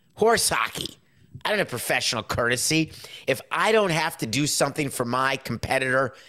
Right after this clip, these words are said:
I'm not doing it. Anything that helps them on the field,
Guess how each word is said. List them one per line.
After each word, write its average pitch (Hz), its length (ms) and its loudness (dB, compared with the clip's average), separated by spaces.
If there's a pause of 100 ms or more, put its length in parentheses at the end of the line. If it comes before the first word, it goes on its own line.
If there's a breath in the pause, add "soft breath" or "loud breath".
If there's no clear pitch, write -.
(160 loud breath)
I'm 139 260 -2
not 120 340 -2
doing 80 260 0
it. - 160 -8 (960 loud breath)
Anything 190 640 0
that 143 100 2
helps 147 340 0
them 151 220 0
on 143 160 0
the 131 80 -4
field, 147 560 0